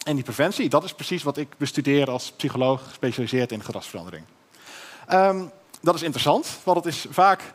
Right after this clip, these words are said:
minder makkelijk dan je zou denken. Dus nog een voorbeeld. Ehm, koffie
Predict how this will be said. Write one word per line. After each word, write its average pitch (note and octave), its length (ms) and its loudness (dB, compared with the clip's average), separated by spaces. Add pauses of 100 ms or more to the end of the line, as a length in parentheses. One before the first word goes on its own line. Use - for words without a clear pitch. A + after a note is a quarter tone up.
(120)
minder G3 300 0
makkelijk E3+ 300 2
dan C3 100 2
je C#3+ 60 0
zou D#3+ 120 0
denken. D#3+ 260 -2 (520)
Dus - 300 0
nog G3 180 2
een F#3+ 80 0
voorbeeld. G2 460 -2 (100)
Ehm, G#3+ 380 4 (1600)
koffie B3+ 400 0